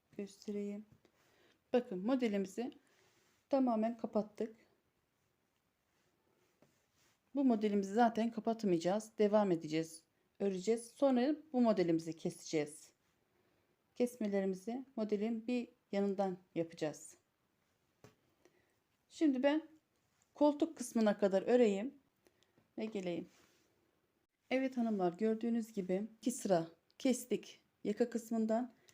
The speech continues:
Şimdi kol kesimine buradan başlayacağız. Burası sağ taraf olduğu için biz buradan geri gelemeyeceğimiz için ipimizi burada kestim.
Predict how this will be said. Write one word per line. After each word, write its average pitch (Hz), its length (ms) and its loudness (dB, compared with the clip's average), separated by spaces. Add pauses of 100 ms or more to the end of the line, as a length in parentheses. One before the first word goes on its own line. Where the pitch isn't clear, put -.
(220)
Şimdi 277 600 2 (380)
kol 277 240 2
kesimine 190 640 0 (100)
buradan 220 360 2
başlayacağız. 170 680 2 (600)
Burası 277 360 2
sağ 277 300 2
taraf 240 300 2
olduğu 247 260 4
için 220 520 -2 (280)
biz 247 240 -2
buradan 240 540 2 (520)
geri 214 240 4
gelemeyeceğimiz 202 720 6
için 214 420 -6 (520)
ipimizi 202 520 0
burada 208 320 2 (1600)
kestim. 247 680 -2